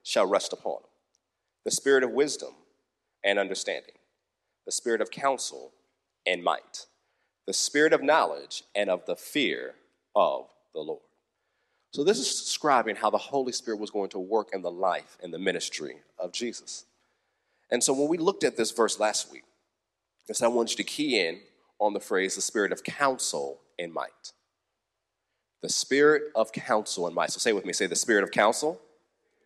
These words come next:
and might." The Holy Spirit is the Spirit of counsel and might.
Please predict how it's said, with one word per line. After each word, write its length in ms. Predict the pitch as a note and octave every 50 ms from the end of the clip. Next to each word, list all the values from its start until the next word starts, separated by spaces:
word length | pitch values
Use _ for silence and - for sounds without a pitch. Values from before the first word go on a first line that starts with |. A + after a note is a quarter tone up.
| _ _ _ _ _ _ _ _ _ _ _ _ _ _ _ _ _ -
and 160 | G#2 G#2 G2+
might." 440 | F#2+ D#2+ C2 B1 - - - - - _ _ _ _ _ _ _ _ _ _ _ _ _ _ _ _ _ _ _ _ _ _ _ _ _ _ _ _ _ _ _ -
The 60 | F#2+
Holy 400 | - - C3 D3 F3 G3 G#3 G3+
Spirit 400 | - - - C#3 A2+ A2+ A2 G#2+
is 160 | A2 A2+ -
the 60 | - G#2
Spirit 320 | - - A#2 G#2+ G2 F2+
of 100 | F2+ -
counsel 640 | - G2 - - C3+ C3 B2 - - - E2 D#2+ - -
and 120 | E2 D#2+
might. 160 | - - -